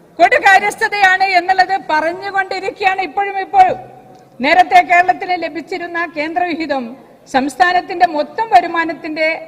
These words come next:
നാൽപത്തിയാറ് ശതമാനമായിരുന്നു. രണ്ടായിരത്തി മൂന്നിലത്, രണ്ടായിരത്തി ഇരുപത്തിമൂന്നില് മുപ്പത്തിയഞ്ച് ശതമാനമായിട്ട് കേന്ദ്രം കുറച്ചു.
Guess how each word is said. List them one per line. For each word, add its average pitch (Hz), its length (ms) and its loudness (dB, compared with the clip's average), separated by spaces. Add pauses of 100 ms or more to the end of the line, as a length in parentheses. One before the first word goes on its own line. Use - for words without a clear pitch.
നാൽപത്തിയാറ് 320 920 -2
ശതമാനമായിരുന്നു. 320 1160 -2 (480)
രണ്ടായിരത്തി 370 600 2
മൂന്നിലത്, 349 840 -2 (840)
രണ്ടായിരത്തി 381 580 2
ഇരുപത്തിമൂന്നില് 359 1080 0 (300)
മുപ്പത്തിയഞ്ച് 349 880 -2
ശതമാനമായിട്ട് 339 800 -2 (100)
കേന്ദ്രം 302 300 0
കുറച്ചു. 302 460 -2